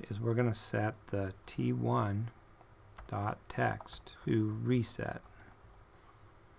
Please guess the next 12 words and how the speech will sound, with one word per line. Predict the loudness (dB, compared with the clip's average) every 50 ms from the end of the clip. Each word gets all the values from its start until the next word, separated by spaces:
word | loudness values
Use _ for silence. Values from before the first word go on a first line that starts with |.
| -20 -20 -20 -10 -4
And | -2 0
on | 2 2 0
the | 0 -2
submit, | -4 -4 -4 0 2 2 4 4 4 4 4 2 2 0
we're | -2 -2
just | -2 -4 -4 -6
going | -4 -2 0 2 2 2 0
to | 0 -2 0 2 2 4 4 2 2 0 -4 -8 -12 -16 -18 -20 -20 -18 -16
print | -8 -4 -2 0 0 0 -2 -4 -8
C | -6 -2 -2 -2
C | -2 -2 -4 -4 -4 -4
again. | -4 -6 -8 -10 -12 -10 -12 -12